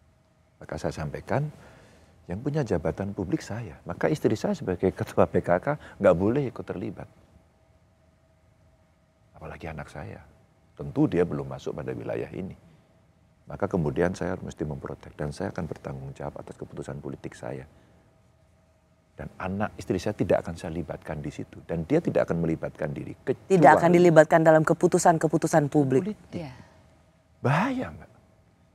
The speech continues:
Speaker 1: Selalu ada sisi gelap dari kekuasaan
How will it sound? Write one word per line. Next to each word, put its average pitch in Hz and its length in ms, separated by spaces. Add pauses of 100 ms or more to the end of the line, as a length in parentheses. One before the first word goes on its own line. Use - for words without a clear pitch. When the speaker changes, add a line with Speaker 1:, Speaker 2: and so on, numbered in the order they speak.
(280)
Speaker 1:
Selalu 208 600 (120)
ada 69 560 (960)
sisi 143 400
gelap 143 320
dari 90 240
kekuasaan - 880